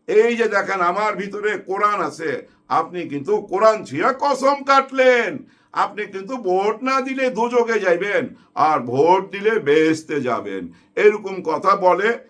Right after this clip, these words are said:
সমস্ত মা বোনদেরকে উনি সাবধান করছে, এদেরকে যেন ঘরে ঢুকতে না দেয়। আর ওই যে আওয়ামী লীগই পারবে এই জামাতের মতো অসভ্যদেরকে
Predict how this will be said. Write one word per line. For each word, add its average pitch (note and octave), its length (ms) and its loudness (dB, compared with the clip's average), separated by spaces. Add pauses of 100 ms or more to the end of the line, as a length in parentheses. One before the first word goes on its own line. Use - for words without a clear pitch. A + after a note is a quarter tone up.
সমস্ত G3 440 -6
মা E3+ 340 0
বোনদেরকে D#3+ 500 -6
উনি E3 180 -8
সাবধান C#3+ 560 -4
করছে, A2 480 -12 (240)
এদেরকে D#3 380 -4
যেন D3 240 -2
ঘরে B2+ 420 0
ঢুকতে A#2+ 360 -6
না A2+ 240 -4
দেয়। F2+ 320 -8 (320)
আর F#3 260 6
ওই D4+ 240 4
যে - 340 -6 (360)
আওয়ামী C#4 400 4
লীগই E4 260 0
পারবে A#3+ 640 2 (180)
এই - 320 -8
জামাতের C#4+ 520 2
মতো A3 420 -10
অসভ্যদেরকে A3 960 -4